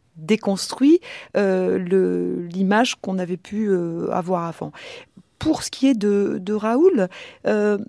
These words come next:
je pense qu'il entre dans une autre dimension par rapport à l'image publique. Il a toujours été, euh, dans l'ombre. Il ne s'est pas construit dans le paradigme de la figure héroïque comme, euh, son frère. Et il fait partie, à mon sens, de, euh,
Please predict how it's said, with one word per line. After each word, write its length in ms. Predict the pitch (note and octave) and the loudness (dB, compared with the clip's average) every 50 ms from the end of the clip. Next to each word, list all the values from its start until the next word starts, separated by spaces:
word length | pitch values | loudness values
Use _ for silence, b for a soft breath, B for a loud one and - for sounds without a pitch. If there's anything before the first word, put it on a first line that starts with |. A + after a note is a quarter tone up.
| - - - - - - | -14 -16 -14 -10 -8 -6
je 160 | G#3 G3 A#3+ | -2 -2 -2
pense 360 | A#3+ - - D#4+ F#4+ - - | 0 0 0 0 0 -2 -6
qu'il 480 | - - B3+ A#3+ A3+ - - A3+ G#3 A3+ | -2 0 0 0 0 -2 -4 0 2 2
entre 300 | C4+ D#4+ C#4 - - G#3+ | 2 2 0 -2 -2 0
dans 160 | G3+ G#3 G#3+ | 0 0 0
une 220 | G3 G#3+ G#3 A#3 | 0 2 4 4
autre 220 | C#4+ D4+ - - A#3 | 4 2 2 -2 -2
dimension 760 | G3+ G#3 A#3+ A3 G#3 G3+ - - - - G3+ G3 G#3+ C#4+ A#4 _ _ _ _ _ | 2 4 4 4 4 2 -2 -4 -4 -2 -2 -2 -2 -4 -8 _ _ _ _ _
par 100 | - G3 | -12 -8
rapport 240 | F3+ G3 - A3+ A3 | -8 -6 -4 -2 -2
à 60 | G#3 | -2
l'image 320 | G3 F#3+ G3 F#3+ F#3 - - | 0 0 -2 -2 -2 -6 -6
publique. 320 | - F#3 A3+ E4 - - | -4 0 0 0 2 2
Il 100 | G#3+ F3 | 0 0
a 60 | E3+ | 0
toujours 340 | F3 - F#3 F3 F#3 F#3+ F3+ | -4 -6 -10 -8 -6 -4 -6
été, 320 | F3+ F3 - G3 F#3+ F#3+ | -6 -6 -4 -2 -2 0
euh, 320 | F#3 F3 F3 F3 F3 E3+ E3+ | 0 -2 -2 -4 -4 -6 -4
dans 160 | E3 F3 F3+ | -4 -4 -2
l'ombre. 220 | G3 B3 D#4+ C#4+ | 0 0 2 4
Il 60 | A#3+ G3+ | 4 4
ne 80 | F#3 | 4
s'est 160 | F3 - A3+ | 2 2 0
pas 160 | - - A#3 A3 | 4 4 2 2
construit 520 | - G#3+ - - - - - G#3+ G#3 G3+ B B B B B B B F#3 | 2 -2 -4 -4 -6 -2 -2 -2 -2 -2 B B B B B B B 4
dans 280 | F#3+ A#3 A3+ A3+ G#3+ | 6 8 8 8 6
le 120 | F#3+ F#3+ F#3 | 6 4 2
paradigme 560 | - F#3+ F#3 G3 F#3 F#3 G#3+ F#3 F#3 F#3 E3+ | 2 2 2 2 0 0 -2 -2 -2 -2 -2
de 80 | E3+ | -2
la 100 | F3 F3+ | -4 -4
figure 380 | F3+ - - F3 F3+ G3 F#3 - | -4 -6 -8 -4 -2 -2 -2 -2
héroïque 500 | F3+ F3 F3 F3+ F3+ F#3+ F3+ - - - _ _ - | -4 -2 0 0 0 0 -2 -4 -14 -20 _ _ -2
comme, 240 | - F#3 F3+ F3 E3+ | -2 -2 0 0 -2
euh, 260 | F3 E3 E3+ E3 - | -2 -2 -4 -4 -8
son 180 | - - F#3+ | -6 -8 -8
frère. 400 | F3+ - - - A3+ B3+ E4 F4 B B B B B B B B B | -8 -8 0 2 4 4 4 0 B B B B B B B B B
Et 240 | - C4+ D4+ E4+ - | 4 6 6 6 4
il 140 | - A3 G#3+ | 2 -4 -4
fait 160 | - - C4 | 0 0 2
partie, 400 | - C4+ A#3+ - - - - C4+ | 2 2 0 -2 -6 -2 0 2
à 60 | B3 A3+ | 2 2
mon 120 | G#3+ G#3+ | 2 0
sens, 480 | G#3 - - B3+ C4 C#4+ F#4 F#4 - - - | -2 -2 2 4 4 4 2 0 -6 -6 -2
de, 320 | G3+ A#3 B3 C#4 D4+ D4 - | 2 2 4 4 2 2 0
euh, 240 | A3+ G#3+ G#3 G3+ | 0 0 0 0